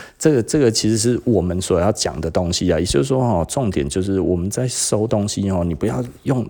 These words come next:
钱去衡量，然后简单的来讲就是这样的，我们喜欢再买就可以了嘛，哦。那你，你，你也不要觉得，哇，这个东西买不到会怎么样，怎么样这样子，哦。因为，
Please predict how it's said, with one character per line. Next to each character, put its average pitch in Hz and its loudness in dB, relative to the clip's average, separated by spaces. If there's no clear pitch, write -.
钱 85 -2
去 117 -2
衡 95 -2
量， 65 -2
然 78 -4
后 82 -2
简 87 -2
单 110 4
的 120 2
来 87 2
讲 80 0
就 95 0
是 90 2
这 95 -2
样 87 0
的， 78 0
我 71 2
们 85 -2
喜 - -2
欢 107 -4
再 113 0
买 90 -2
就 101 0
可 - -4
以 87 2
了 62 -4
嘛， 73 -6
哦。 82 0
那 156 2
你， 123 2
你， 117 0
你 131 2
也 127 2
不 104 2
要 120 2
觉 110 0
得， 110 2
哇， 101 0
这 135 0
个 113 4
东 113 0
西 110 -2
买 98 -2
不 - -6
到 101 2
会 101 2
怎 - -2
么 69 -6
样， 95 0
怎 - -2
么 - -4
样 92 -2
这 98 -2
样 87 0
子， - -6
哦。 80 -4
因 117 0
为， 147 2